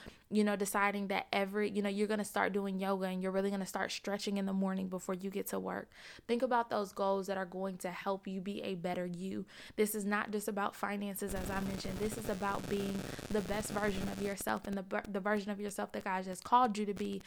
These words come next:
in this next year, in this next season. The next is our favorite, financial. Um,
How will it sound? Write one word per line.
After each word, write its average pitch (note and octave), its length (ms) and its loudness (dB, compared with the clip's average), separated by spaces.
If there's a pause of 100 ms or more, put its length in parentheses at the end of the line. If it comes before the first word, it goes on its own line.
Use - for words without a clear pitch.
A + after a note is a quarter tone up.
(280)
in G#3+ 140 4
this G#3 180 4
next G3+ 320 0
year, G3 180 2
in F#3+ 220 0
this F#3+ 160 -2
next F#3 260 -4
season. G#3 460 -6 (1300)
The A3 120 8
next B3 320 4
is G#3+ 240 8
our G3+ 160 8
favorite, G3+ 440 0
financial. G3+ 680 0 (340)
Um, G3+ 320 8